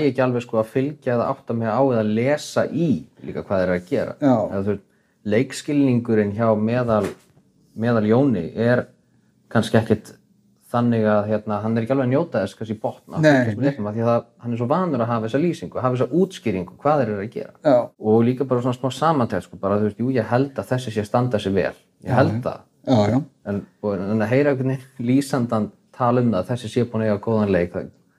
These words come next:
Speaker 2: Já, já.
Speaker 1: þetta svona gefur manni meiri staðfestu. Og þegar að víti var dæmt á, á Slóvakíu,
Speaker 2: Já.
Speaker 1: þá var ég með tækið á mér.
Speaker 2: Já.
Speaker 1: Og þá sagði ég við pabba, þarna, sko, bara þegar hann var nánast að fara að taka vítið,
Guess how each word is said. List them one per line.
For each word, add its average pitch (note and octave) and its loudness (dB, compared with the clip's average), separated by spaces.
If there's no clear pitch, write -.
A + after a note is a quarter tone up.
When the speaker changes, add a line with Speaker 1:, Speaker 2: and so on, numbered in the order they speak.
Speaker 2:
Já, C3+ -4
já. A2+ 2
Speaker 1:
þetta C#3 0
svona G#2+ -6
gefur B2+ 2
manni A#2+ 2
meiri A#2+ 2
staðfestu. A2 -2
Og G#2+ 4
þegar A#2+ 2
að A#2 -2
víti F3 0
var F2 2
dæmt - -10
á, G2+ -2
á G#2+ -4
Slóvakíu, E2+ -6
Speaker 2:
Já. B2 4
Speaker 1:
þá G2+ -6
var G#2 2
ég A2 2
með F#2+ 0
tækið E2+ -2
á C#2 -6
mér. - -10
Speaker 2:
Já. D3 4
Speaker 1:
Og F#2+ -4
þá G#2+ 0
sagði A2+ 2
ég - 2
við G2+ -14
pabba, F#2 0
þarna, F#2 2
sko, F#2+ -2
bara F2+ 0
þegar G2+ -4
hann F#2+ -2
var F#2+ -4
nánast G2+ -4
að F2+ -10
fara F2+ -2
að - -16
taka B2+ 0
vítið, E2 -8